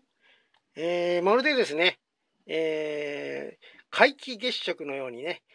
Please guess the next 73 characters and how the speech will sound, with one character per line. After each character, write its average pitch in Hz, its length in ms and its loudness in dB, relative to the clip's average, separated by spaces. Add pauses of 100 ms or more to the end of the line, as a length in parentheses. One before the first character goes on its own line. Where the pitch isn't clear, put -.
(220)
え 151 100 -8
ー、 139 60 -8
月 - 360 -8
と 202 80 2
太 190 260 0
陽 156 320 -2
と 127 140 -8
地 - 160 -6
球 180 200 0
が 160 140 2
こ 156 120 -2
う 131 60 -6
絶 160 300 -6
妙 277 220 0
な 240 100 6
大 226 160 2
き - 100 -12
さ 240 140 2
と 226 80 -2
距 220 160 2
離 208 140 0
に 139 200 -8 (360)
な 170 100 0
る 175 100 -2
よ 131 180 -2
う - 20 -8
に 127 100 -12
ね、 156 220 -8 (340)
え 135 180 -6
ー、 - 40 -8
こ - 80 -8
の 135 80 -8
フ - 140 0
ァ 190 40 6
イ 175 80 6
ヤ - 60 4
ー - 20 2 (180)
タ 370 80 10
ブ - 100 2
レ 370 80 6
ッ - 140 -12
ト 220 120 2
の 202 80 -4
ス - 100 -16
タ 226 140 2
ン 226 80 0
ド 214 120 2
も 202 220 -2 (1400)
絶 175 440 -4
妙 277 280 4
に 214 280 -2
い - 20 -6
い 208 60 -10
感 196 220 -2
じ 175 100 -4
の 165 100 0
大 160 40 -4
き - 80 -18
さ 151 120 -4
に 139 80 -6
な 131 80 -8
る 127 100 -10
と 113 160 -18 (280)
い 131 240 -12
う 127 40 -12
こ - 120 -12
と 127 100 -12
で 117 80 -12
ご 117 140 -16
ざ 117 140 -14
い 113 60 -18
ま 113 140 -18
す。 - 180 -20